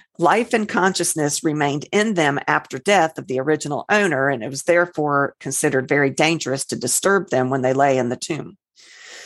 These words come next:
This makes me think of that book, the Dres-, the series, The Dresden Files. I don't know if any of y'all have read that or not. Wonderful urban fantasy series. Um,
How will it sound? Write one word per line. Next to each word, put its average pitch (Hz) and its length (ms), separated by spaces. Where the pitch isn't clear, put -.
This - 160
makes 233 220
me 160 80
think 156 240
of 135 60
that 123 260
book, 151 240
the 131 80
Dres-, 156 340
the 127 220
series, 175 560
The - 80
Dresden 175 560
Files. 180 580
I - 40
don't - 180
know 156 80
if 147 120
any 151 200
of 131 100
y'all 147 220
have 143 160
read 151 220
that 131 180
or 135 100
not. 131 360
Wonderful 151 600
urban 139 240
fantasy 135 640
series. 135 560
Um, 139 420